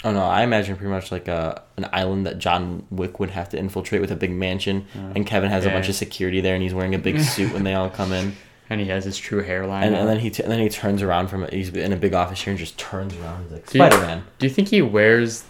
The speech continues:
Speaker 2: the hat during meetings?
Speaker 1: Yes.
Speaker 2: <laughs> He's self-conscious about it. Poor Kevin. Anyway, the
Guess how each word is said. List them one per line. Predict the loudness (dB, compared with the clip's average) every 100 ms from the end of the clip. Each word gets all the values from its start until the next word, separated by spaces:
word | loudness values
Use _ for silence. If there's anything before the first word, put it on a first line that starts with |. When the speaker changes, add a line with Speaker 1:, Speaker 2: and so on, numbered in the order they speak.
| -12
Speaker 2:
the | -8
hat | -6 0 2 2 0 -2
during | 0 0 -2
meetings? | -4 -2 -2 -4 -8 -12
Speaker 1:
Yes. | -10 -10 -12 -20 _ _ _ _ _
Speaker 2:
<laughs> | -20 -12 -12 -10
He's | -6 -4 -2
self-conscious | -4 -2 -2 -2 -4
about | -2 -2 -2
it. | -6 -10 -20 -20 -10 -2 -2 -4 -4
Poor | 2 2
Kevin. | 0 -8 -8 -10 -10 2
Anyway, | 6 10 10 8 4 -12 -18 -20 -20 -20 _ 8
the | 12 12 12 12